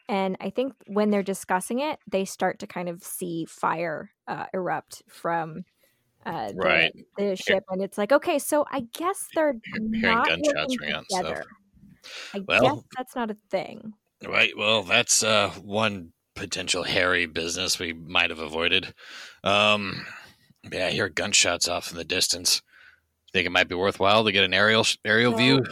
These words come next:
Speaker 2: see what's
Speaker 1: I
Speaker 2: above?
Speaker 1: Yeah, let's see what we can do to, like,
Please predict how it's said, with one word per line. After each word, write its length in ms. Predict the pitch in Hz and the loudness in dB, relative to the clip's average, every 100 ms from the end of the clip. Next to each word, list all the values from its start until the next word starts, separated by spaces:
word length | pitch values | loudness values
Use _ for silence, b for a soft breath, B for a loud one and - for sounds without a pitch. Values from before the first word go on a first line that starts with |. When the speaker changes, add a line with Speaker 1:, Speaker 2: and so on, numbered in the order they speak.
| - - _ | -12 -20 _
Speaker 2:
see 120 | - | -2
what's 180 | 110 226 | 2 2
Speaker 1:
I 40 | 233 | 4
Speaker 2:
above? 260 | 120 131 - _ _ _ - | 2 2 -4 _ _ _ -20
Speaker 1:
Yeah, 520 | 180 208 226 170 - | -14 -2 0 0 -4
let's 220 | 208 233 | -8 -8
see 100 | - | -4
what 120 | 294 294 | -4 -4
we 100 | 294 | -6
can 180 | 262 | -6
do 240 | 214 220 220 | -2 -2 -2
to, 180 | - 202 | -4 -6
like, 360 | 180 170 - | -6 -8 -12